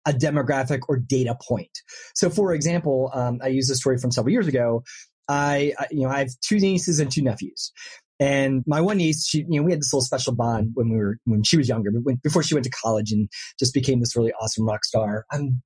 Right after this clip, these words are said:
I don't need anybody, but, uh, but, <laughs> but, you know, in, in, like, like, early in her, her high school, um, I remember getting a call from my sister-in-law, and, uh, she's like, "Oh, Uncle Steven, guess who got detention?" I'm like, "What?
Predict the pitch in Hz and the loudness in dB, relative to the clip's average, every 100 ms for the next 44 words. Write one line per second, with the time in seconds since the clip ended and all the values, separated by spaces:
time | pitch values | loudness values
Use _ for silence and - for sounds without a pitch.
0 | - 135 147 117 101 104 104 - - - | -4 2 4 4 0 -4 -8 -8 -8 2
1 | 156 147 147 147 160 165 - 175 190 170 | 4 4 0 -2 -2 -2 0 -2 0 0
2 | 151 147 151 143 139 131 - 147 208 180 | 0 0 -2 0 -2 -2 -4 -2 0 2
3 | 180 165 151 131 131 131 113 139 202 - | 2 2 2 0 0 -2 0 0 2 0
4 | 131 120 117 - - - - - 135 131 | 2 2 0 -4 -18 -20 -16 -4 0 2
5 | 123 120 131 - 139 165 160 143 135 131 | 2 0 -2 -2 0 2 2 2 0 0
6 | 127 123 120 120 226 - 139 104 98 101 | -2 -2 -2 0 -2 0 0 0 0 -4
7 | - - - - 139 139 135 131 131 127 | -8 -20 -18 -2 0 2 0 0 0 0
8 | 123 123 120 _ _ _ _ - 135 139 | 0 0 -2 _ _ _ _ -4 0 0
9 | - 254 254 117 139 170 135 - 131 123 | 0 0 2 0 -2 -2 -2 -2 0 0
10 | 107 101 170 - - 202 180 131 107 - | 0 2 0 0 0 2 2 -2 -2 -2
11 | 123 - 302 - 110 87 82 _ - - | -4 0 -2 0 -2 -4 -8 _ -20 -2
12 | 208 220 - 302 320 320 311 302 | 0 0 -4 -6 -2 0 2 0